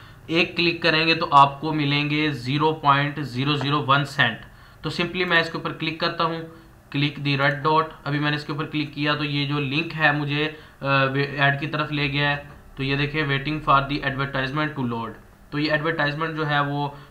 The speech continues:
अ, load होगी। ये आपके सामने जो है advertisement जो है वो open हो चुकी है। आपने simply इसको scroll करना है, थोड़ा सा scroll करने के बाद आपने इसको जो है,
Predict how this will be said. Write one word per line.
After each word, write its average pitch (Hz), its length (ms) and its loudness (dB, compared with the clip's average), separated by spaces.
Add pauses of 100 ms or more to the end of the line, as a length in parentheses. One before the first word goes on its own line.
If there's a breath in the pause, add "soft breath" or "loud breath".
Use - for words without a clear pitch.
अ, 135 60 -2
load 135 340 4
होगी। 156 560 -2
ये 139 200 -2
आपके 139 240 0
सामने 139 320 -2
जो 139 80 -2
है 135 220 0
advertisement 131 640 -2
जो 131 80 -6
है 127 160 -2
वो 127 160 -4
open 127 200 -2
हो 123 160 -4
चुकी 147 260 -8
है। 147 260 0 (300 loud breath)
आपने 160 240 6
simply 165 260 -6
इसको 165 300 -4
scroll 147 360 -2
करना 151 320 2
है, 151 120 0
थोड़ा 143 240 0
सा 143 180 -2
scroll 139 320 -4
करने 139 280 -4
के 139 80 -6
बाद 135 280 2
आपने 131 320 -2
इसको 135 240 -8
जो 131 120 -4
है, 127 260 -4